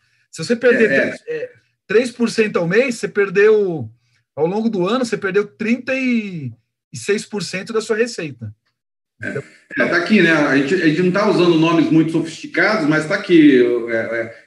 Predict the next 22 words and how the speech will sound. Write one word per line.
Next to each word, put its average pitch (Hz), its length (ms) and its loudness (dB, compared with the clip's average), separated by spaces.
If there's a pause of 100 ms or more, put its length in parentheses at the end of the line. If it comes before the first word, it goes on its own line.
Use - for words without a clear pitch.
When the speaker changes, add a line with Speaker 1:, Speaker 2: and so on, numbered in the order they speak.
Speaker 2:
clientes 170 260 2
perdidos, 185 560 4
né? 170 320 2
Eu 139 100 0
tinha, 160 200 -2
é, 127 240 -4
vai, 127 180 -2
no, 127 140 0
no, 120 180 -6
no 117 120 -4
exercício 156 300 0
anterior 175 240 4
eu 196 40 -2
perdi 160 200 -2
vinte 175 260 -8
clientes 165 500 -2
de, - 120 -20
de, - 180 -20
de - 140 -20
mil 180 320 -8 (440)
ativos, 110 560 0
né? - 380 0